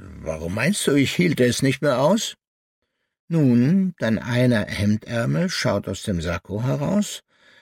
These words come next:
während der andere verknautscht in der Jacke steckt.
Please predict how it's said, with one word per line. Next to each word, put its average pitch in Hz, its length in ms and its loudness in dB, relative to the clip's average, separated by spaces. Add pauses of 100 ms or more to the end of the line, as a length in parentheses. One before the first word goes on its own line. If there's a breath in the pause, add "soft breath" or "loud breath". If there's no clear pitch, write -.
(180 soft breath)
während 147 300 2
der 147 160 2
andere 139 400 4
verknautscht 113 760 -2
in 147 120 -4
der 156 100 0
Jacke 90 320 -4
steckt. - 560 -12